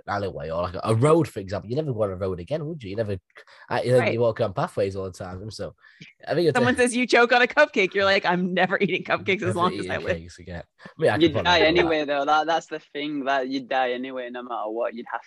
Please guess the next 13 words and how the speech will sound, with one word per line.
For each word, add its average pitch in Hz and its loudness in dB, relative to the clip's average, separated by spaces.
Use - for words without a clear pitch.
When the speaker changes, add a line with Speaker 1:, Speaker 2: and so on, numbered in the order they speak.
Speaker 3:
to 117 -10
die. 113 0
Like, 107 -2
even 143 2
if 151 -6
it's 123 -4
not 143 0
that, 123 0
you'd 123 -8
die 123 0
by 117 -4
something 127 -8
else 127 0